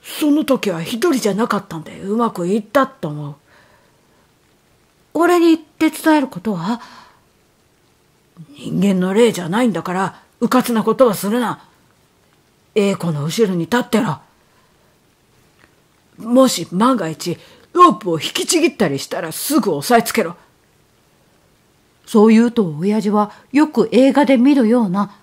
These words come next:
Speaker 2: 父と子の精霊の的なことを読み上げて、姉貴に聖水を振りかけたりしてた。聖水が顔にかかるたびに、姉貴はすごい形相で吠え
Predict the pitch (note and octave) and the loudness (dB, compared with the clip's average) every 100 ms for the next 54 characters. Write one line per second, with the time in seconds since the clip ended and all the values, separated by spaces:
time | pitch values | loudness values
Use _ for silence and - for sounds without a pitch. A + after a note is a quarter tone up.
0 | _ _ _ _ - C4+ B3 G#3 G3 G3 | _ _ _ _ -2 -2 0 -2 -4 -4
1 | G3 F3 F3 G#3 G#3+ A3 A#3 A#3+ B3+ B3+ | -2 -4 -2 2 2 2 2 0 0 -2
2 | B3 A3+ G#3+ G#3 G#3+ G#3+ G#3 - B3 F#3 | -2 -4 -2 -2 -2 -2 -4 0 2 0
3 | D3+ F#3+ C4 G#3+ F#3+ G#3+ A3 - _ _ | -2 0 0 -2 -2 -2 -4 -8 _ _
4 | _ - C#4 D4 C4+ C#4 B3 C4 - A#3 | _ 4 6 6 4 4 4 4 2 2
5 | A#3 A#3+ A3 B3+ A3+ E3 - - D3+ - | 2 2 -2 -2 -4 -8 -10 -12 -12 -14
6 | _ _ _ _ _ _ _ _ _ _ | _ _ _ _ _ _ _ _ _ _
7 | _ _ _ _ _ _ _ _ _ _ | _ _ _ _ _ _ _ _ _ _
8 | _ _ _ _ _ - - C#4 D4 C4+ | _ _ _ _ _ -8 2 4 4 2
9 | C#4 C4+ C4+ G#3 C4+ D4 C#4 C4 D#4 A#3+ | 2 2 0 0 2 2 0 -2 -2 -2
10 | G3 A3+ A3 G3 _ _ - C#4 D#4+ C#4+ | -4 -2 -2 -4 _ _ 2 6 4 4
11 | D4+ D4+ - - A3 G#3 E4 A3+ G#3 G3+ | 2 2 -2 0 0 2 0 2 2 2
12 | G#3+ G#3+ A3 A#3 F#3+ D#3 | 0 -2 -2 0 -2 -4